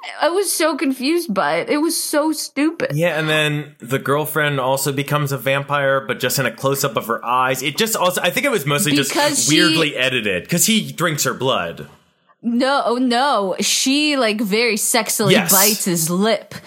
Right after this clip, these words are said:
Speaker 1: and then she gets, like, one drop of his blood, and that makes her a vampire, which
Speaker 2: But,
Speaker 1: I
Speaker 2: but
Speaker 1: guess,
Speaker 2: she also,
Speaker 1: fine,
Speaker 2: she
Speaker 1: whatever.
Speaker 2: offer-, she's dying and offers herself to give him strength so he can fight Matt
Speaker 1: Yes, yes,
Speaker 2: Smith.
Speaker 1: yes.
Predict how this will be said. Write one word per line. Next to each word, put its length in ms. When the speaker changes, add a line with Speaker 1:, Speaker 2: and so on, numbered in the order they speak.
Speaker 1:
and 200
then 220
she 220
gets, 320
like, 240
one 400
drop 400
of 100
his 160
blood, 540
and 180
that 240
makes 280
her 120
a 60
vampire, 480
which 160
Speaker 2:
But, 40
Speaker 1:
I 40
Speaker 2:
but 80
Speaker 1:
guess, 140
Speaker 2:
she 120
also, 560
Speaker 1:
fine, 140
Speaker 2:
she 160
Speaker 1:
whatever. 100
Speaker 2:
offer-, 320
she's 300
dying 580
and 160
offers 560
herself 600
to 100
give 220
him 160
strength 920
so 160
he 100
can 140
fight 280
Matt 100
Speaker 1:
Yes, 260
yes, 160
Speaker 2:
Smith. 60
Speaker 1:
yes. 220